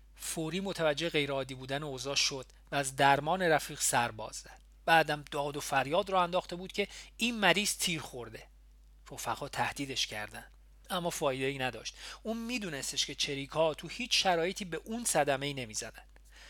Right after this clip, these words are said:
سعید بیهوش روی تخت افتاده بود. دکتر مطب رو گذاشته بود رو سرش. رفقا باید تصمیم می‌گرفتن:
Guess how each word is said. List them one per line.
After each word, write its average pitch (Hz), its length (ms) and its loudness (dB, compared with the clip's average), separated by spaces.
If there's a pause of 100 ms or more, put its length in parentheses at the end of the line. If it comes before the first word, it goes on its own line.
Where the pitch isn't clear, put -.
سعید 165 400 0
بیهوش 170 360 -6
روی 180 180 -4
تخت 160 320 4
افتاده 127 360 -6
بود. 117 200 -12
دکتر 190 300 0
مطب 175 340 6
رو 180 60 0
گذاشته 156 380 -4
بود 160 160 -10
رو 156 80 -10
سرش. 143 640 2 (600)
رفقا 120 400 -8
باید 139 240 -6
تصمیم - 500 -4
می‌گرفتن: - 600 -14